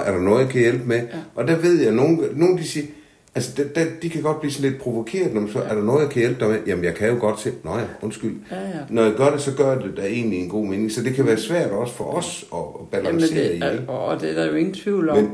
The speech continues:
Speaker 1: men jeg har jo lige, jeg har jo lige, det kan jeg jo godt fortælle lytterne, jeg håber, det er okay, Lotte. Jeg,
Speaker 2: Ja, ja, ja.
Speaker 1: jeg, jeg har jo lige dummet mig, vil jeg
Speaker 2: Nå.
Speaker 1: gerne lige sige til Lotte,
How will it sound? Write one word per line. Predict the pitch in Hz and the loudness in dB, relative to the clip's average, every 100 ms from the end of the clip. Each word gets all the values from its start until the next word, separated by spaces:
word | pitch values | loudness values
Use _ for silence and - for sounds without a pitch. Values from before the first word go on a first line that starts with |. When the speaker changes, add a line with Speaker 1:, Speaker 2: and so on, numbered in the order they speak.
| - | 2
Speaker 1:
men | 110 | 6
jeg | 117 | 8
har | 143 | 10
jo | 139 | 10
lige, | 143 151 139 | 8 6 6
jeg | 117 | 6
har | 123 | 6
jo | 113 | 6
lige, | 120 127 | 4 4
det | 123 113 | 2 4
kan | 117 | 4
jeg | 104 | 4
jo | |
godt | 110 113 | 2 0
fortælle | 107 - 110 | -2 0 0
lytterne, | 98 107 117 90 87 87 | 2 0 0 -2 -4 -4
jeg | |
håber, | 90 98 95 | -4 -4 -2
det | |
er | 92 | -2
okay, | 95 - 101 98 | -2 -2 -4 -4
Lotte. | 92 98 | -4 -2
Jeg, | 101 | 0
Speaker 2:
Ja, | - | 4
ja, | 104 | 4
ja. | - | 6
Speaker 1:
jeg, | 107 | 6
jeg | 117 | 6
har | |
jo | 113 | 6
lige | 110 123 | 6 6
dummet | 113 127 151 | 8 8 6
mig, | 92 82 - - | 0 -4 -6 -8
vil | - - - _ - | -6 -6 -14 _ 2
jeg | 202 | 6
Speaker 2:
Nå. | |
Speaker 1:
gerne | 190 120 | 8 6
lige | 127 | 4
sige | 123 131 127 | 2 2 4
til | 117 | 6
Lotte, | 104 113 120 | 8 6 4